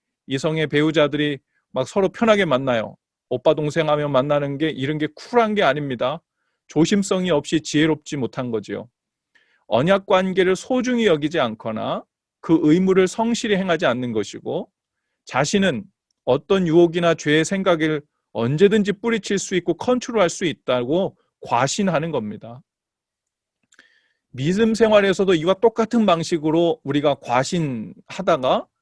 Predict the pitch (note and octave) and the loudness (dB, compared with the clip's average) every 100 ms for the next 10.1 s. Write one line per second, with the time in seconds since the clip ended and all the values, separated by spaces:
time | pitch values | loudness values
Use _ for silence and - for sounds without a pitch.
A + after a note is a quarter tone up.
0 | _ - - B2+ B2+ A#2+ A2+ - B2 C#3+ | _ -12 -4 -2 0 0 -4 -8 -8 -4
1 | D3 D3+ C3 C3+ - _ _ _ _ _ | -4 -6 -8 -10 -10 _ _ _ _ _
2 | _ _ B2+ E3+ E3+ G#3 G#3 G3+ E3+ C#3+ | _ _ -4 -2 -2 0 2 2 2 0
3 | - D#3+ C#3+ B2 B2 B2+ A#3+ _ _ _ | 0 0 -2 -4 -2 -2 -6 _ _ _
4 | _ B2 C3+ D#3 D3 D#3+ D#3+ D3 C3 C3+ | _ -4 -2 0 0 0 -2 -2 -2 -2
5 | E3 C#3 A#2+ C#3+ A3 _ _ _ - C3 | -2 -2 -2 -2 -4 _ _ _ -8 -2
6 | D#3 D#3+ F3 D3 B2 A#2+ A#2+ B2 G3 - | 0 0 2 2 0 -4 -4 -2 -2 -4
7 | _ _ _ _ - A3 G#3+ G#3 G3+ F#3+ | _ _ _ _ -4 2 2 2 0 2
8 | D#3 E3+ E3+ E3 C#3 - D#3 F3+ C#3 - | 2 2 2 2 0 0 -4 -4 -4 -4
9 | C#3+ D#3+ F#3+ F#3+ F#3+ D3 - C#3 A2+ G#2 | -2 0 2 2 2 2 -4 -8 -6 -8
10 | A2+ | -10